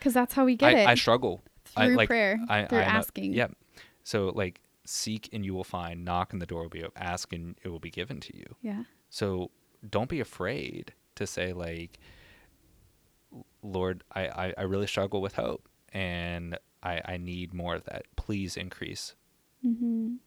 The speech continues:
Speaker 2: hope in me. Please increase faith or charity in whatever ways." Like, asking for that. And if you're bold enough,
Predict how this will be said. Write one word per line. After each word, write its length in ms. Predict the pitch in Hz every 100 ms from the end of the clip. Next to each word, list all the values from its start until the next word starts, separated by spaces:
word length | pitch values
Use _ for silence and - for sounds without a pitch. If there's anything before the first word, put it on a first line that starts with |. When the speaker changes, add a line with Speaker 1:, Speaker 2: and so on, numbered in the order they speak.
| _ -
Speaker 2:
hope 300 | - - -
in 160 | 95
me. 240 | 71 69 - _
Please 260 | - 110 95
increase 340 | 95 - -
faith 400 | - 85 - - _ -
or 380 | 95 82 80 - -
charity 560 | - 92 82 85 - - - - _
in 120 | 104
whatever 280 | 92 85 87
ways." 320 | 85 - -
Like, 140 | 92 90 - - _
asking 380 | 92 101 - 92
for 160 | - 85
that. 240 | 85 87 - - -
And 320 | 98 90 90 -
if 1500 | 117 104 98 95 107 120 107 131 123 131 127 139 - - - _ _ -
you're 220 | - 110
bold 320 | 113 143 214
enough, 560 | 196 113 92 95 - -